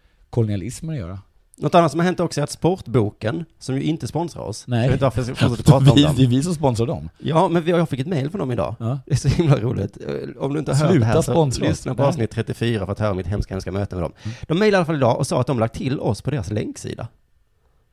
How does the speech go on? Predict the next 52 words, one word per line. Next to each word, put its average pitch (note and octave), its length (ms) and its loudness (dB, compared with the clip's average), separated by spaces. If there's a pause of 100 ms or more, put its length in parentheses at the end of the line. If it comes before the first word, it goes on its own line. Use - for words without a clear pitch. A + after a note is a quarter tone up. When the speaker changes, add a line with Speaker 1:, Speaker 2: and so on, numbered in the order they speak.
Speaker 2:
Jag A#2 80 -4
har C3 40 0
ingen E3+ 140 -4
aning B2 140 -4
om G#2+ 80 -6
varför. - 320 -2
Speaker 1:
Men D3+ 80 6
vet D3+ 140 2
de D3+ 140 -2
om A#3 160 -2
att - 160 -2
vi G#2+ 40 -4
har F#2+ 60 -4
sponsrat F2 320 -10
dem? - 120 -18
Speaker 2:
Ja, - 180 -12
men F3+ 40 0
det G3 80 4
enda F#3+ 140 4
jag C#3 80 0
kan - 80 0
tänka G3 180 -2
mig F3+ 100 -2
varför D#3 260 -4
de C#3+ 40 -6
har D3 60 -4
gjort B2+ 180 -2
det F#3 220 -8
är C3 140 -2
för A#2+ 120 -6
att - 80 -6
ni A#2 260 -4
lys-, B2 300 -6
ni B2+ 100 -4
som F#2+ 120 -6
lyssnar C#3+ 340 -6
faktiskt - 240 -4
har A2 60 -6
gjort G#2 260 -4
som A#2 100 -8
vi G#2 100 -4
sa. B2 400 -6 (100)
Att, - 140 -10
Speaker 1:
Ja. C3 140 2
Speaker 2:
att E3 60 2
det C3 60 -2
där B2 140 0
konstiga C#3 360 0
pranket. - 840 -8
Att C#3+ 160 -6
vi, C#3+ 80 0
att C3+ 180 2